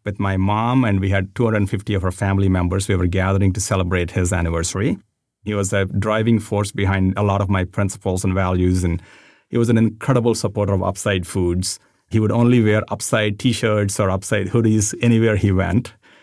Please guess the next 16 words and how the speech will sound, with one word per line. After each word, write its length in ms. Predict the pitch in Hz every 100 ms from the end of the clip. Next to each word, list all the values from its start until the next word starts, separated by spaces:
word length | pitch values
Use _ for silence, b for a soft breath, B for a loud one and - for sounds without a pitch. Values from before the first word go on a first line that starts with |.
| b b -
And 240 | 113 110
my 280 | 101 95 92
chief 300 | - 127 107
operating 400 | 98 95 92 90
officer 640 | 87 92 92 - 92 127
called 300 | - 98 101
me, 420 | 98 95 95 104 -
and 240 | 98 95
I 80 | 92
was 100 | 95
sitting, 360 | 110 104 101
uh, 200 | 95 92 -
in 120 | 101
our 120 | 92
family 340 | - 101 101 95
home, 480 | 95 87 92 101